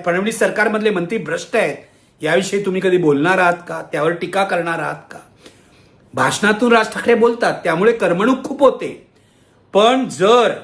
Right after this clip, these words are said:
एका बाजूला भाषणातून तुम्ही मोदी सरकारवर टीका करणार, फडणवीस सरकारवर टीका करणार आणि नंतर जाऊन त्यांच्याबरोबरच चहा पिणार किंवा जेवणार किंवा शिंदेना जेवायला बोलवणार, मग लोकांच्या मनात संभ्रम हा निर्माण होतोच.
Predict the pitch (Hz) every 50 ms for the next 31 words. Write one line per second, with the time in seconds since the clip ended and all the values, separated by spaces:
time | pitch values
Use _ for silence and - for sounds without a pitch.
0 | - _ _ _ _ _ _ _ - 151 160 156 165 226 233 226 214 190 226 233
1 | 240 226 190 170 - - - 208 208 214 233 226 214 - 214 208 220 220 202 185
2 | 170 180 220 - - 175 - 214 208 208 214 214 208 214 214 220 208 208 202 196
3 | 208 208 208 - 180 185 196 202 208 214 208 - 202 196 - 208 208 214 208 202
4 | 202 202 190 202 202 202 202 196 - - - _ - - 175 208 202 190 175 175
5 | 180 247 247 240 202 214 202 208 226 220 220 190 175 170 175 220 214 202 202 208
6 | 220 240 254 254 247 - 226 180 175 202 202 - 190 170 151 147 147 151 160 -
7 | - _ _ _ _ - 185 185 190 196 202 202 202 208 - - - _ - 131
8 | 185 190 190 196 208 208 190 165 156 151 151 - - - - - _ _ _ -
9 | 180 185 202 208 214 220 220 - - - - 226 208 202 233 254 254 247 233 190
10 | 190 175 175 170 170 165 160 156 147 143 143 139 135 147 - - - - _ _
11 | _ _ - 202 208 196 185 180 180 180 208 220 226 - 233 220 208 208 233 233
12 | 226 - 220 185 180 180 196 233 247 - - 233 247 240 220 202 196 196 220 226
13 | 202 160 185 190 - 247 226 220 -